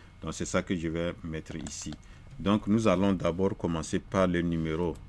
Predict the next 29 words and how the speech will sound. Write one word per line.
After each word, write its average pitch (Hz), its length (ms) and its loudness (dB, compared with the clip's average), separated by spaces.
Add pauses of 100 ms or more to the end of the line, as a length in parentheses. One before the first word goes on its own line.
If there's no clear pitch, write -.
(140)
de 78 120 -10
la 78 180 -8
transaction, 87 1080 0 (560)
des - 120 -8
transactions, 82 520 -4
parce 80 220 -4
que 90 140 -2
chaque - 400 0
transaction 82 540 -2
doit 78 160 -4
avoir 76 220 -4
un 76 80 -6
numéro. 80 460 -4 (1200)
Nous 101 120 4
allons 101 420 8 (360)
à 95 80 -2
la 92 180 4 (180)
deuxième 95 640 4 (220)
colonne. 90 520 4 (120)
Donc, 92 220 -2
la 90 100 4
première 101 400 2
colonne, 92 300 0
c'est 85 160 -4
vous 90 160 -4
allez 87 200 2
mettre 80 420 -2 (140)
les 78 280 -6 (240)
numéros. 87 680 2